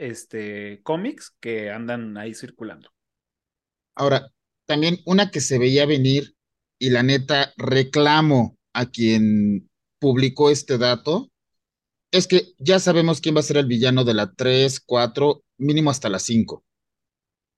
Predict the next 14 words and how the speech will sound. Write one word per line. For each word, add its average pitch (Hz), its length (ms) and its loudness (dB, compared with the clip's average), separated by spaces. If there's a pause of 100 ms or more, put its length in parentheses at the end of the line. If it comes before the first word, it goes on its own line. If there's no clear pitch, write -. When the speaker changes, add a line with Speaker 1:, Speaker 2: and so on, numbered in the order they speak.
(160)
Speaker 2:
O 131 80 0
sea, 143 120 2
si 160 140 2
es 170 140 4
de, 170 320 2 (500)
no 170 220 2
lo, 202 200 4
o 147 80 0
sea, 156 120 2
lo 147 100 6
mataste 151 360 0
en 180 80 4
la 135 120 0
primera, 156 520 0